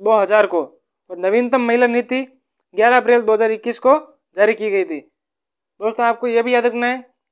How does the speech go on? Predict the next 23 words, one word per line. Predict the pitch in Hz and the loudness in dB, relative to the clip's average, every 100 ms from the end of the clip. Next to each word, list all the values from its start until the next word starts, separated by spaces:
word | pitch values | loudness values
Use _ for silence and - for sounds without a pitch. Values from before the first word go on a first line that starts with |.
| _ 160 | _ -4
राजस्थान | 202 220 254 | -2 0 -2
महिला | 220 214 240 | 0 2 4
आयोग | 240 247 | 4 2
की | 247 | 0
जो | 226 | -2
अध्यक्ष | 214 247 247 | 0 0 0
हैं | 240 247 _ _ _ - | -4 -6 _ _ _ -4
वो | 226 | 0
है | 240 | 0
रेहाना | 202 202 226 240 226 | 0 -2 -2 0 0
रियाज | 202 233 247 - _ | 2 0 -2 -12 _
चिश्ती। | 220 - 208 139 - _ _ _ _ _ _ _ 220 | -10 -6 -4 -4 -8 _ _ _ _ _ _ _ -6
अब | 226 | 0
दोस्तों | 240 254 | 0 0
हम | 240 | 0
बात | 233 240 | 0 2
करते | 233 240 | 0 0
हैं | 262 269 _ _ _ | -2 -8 _ _ _
एमएसएमई | 202 247 247 254 240 | -4 -4 0 -2 -2
नीति | 226 240 | -2 -2
के | 208 | 0
बारे | 190 175 | 2 0
में। | 160 | -2